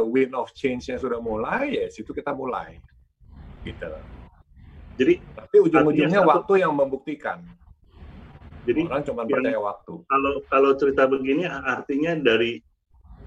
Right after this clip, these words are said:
Speaker 2: leadernya sendiri harus pengen berubah, harus punya visi berubah ya. Kalau dari atasan sendiri tidak punya mental mau berubah mengikuti perkembangan, perusahaannya tidak akan jalan kemana-mana nih.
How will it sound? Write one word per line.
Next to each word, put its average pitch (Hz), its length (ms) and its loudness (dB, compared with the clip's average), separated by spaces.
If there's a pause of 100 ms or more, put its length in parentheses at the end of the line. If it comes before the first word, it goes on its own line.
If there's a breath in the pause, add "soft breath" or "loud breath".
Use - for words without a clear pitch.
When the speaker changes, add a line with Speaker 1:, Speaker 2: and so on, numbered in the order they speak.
Speaker 2:
leadernya 123 580 2
sendiri 135 420 -4
harus 156 640 2 (580)
pengen 131 480 2
berubah, 120 460 0
harus 123 300 0
punya 127 300 2
visi 117 260 -10
berubah 110 360 2
ya. 87 320 0
Kalau 110 340 2
dari 110 300 2
atasan 113 460 -6
sendiri 113 300 -8
tidak 107 300 0
punya 113 300 0
mental 107 420 -4
mau 107 340 0
berubah 107 580 0 (520)
mengikuti 107 600 -4
perkembangan, 104 640 -6 (640)
perusahaannya 113 460 0
tidak - 220 -2
akan 107 240 -8
jalan 101 240 -2
kemana-mana 101 560 -6
nih. 87 100 -16